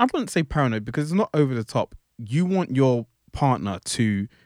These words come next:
be attracted to you, and you want to know that you fit what they want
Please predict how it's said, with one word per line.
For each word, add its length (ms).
be 160
attracted 480
to 120
you, 400
and 160
you 160
want 300
to 340
know 420
that 440
you 420
fit 240
what 220
they 160
want 360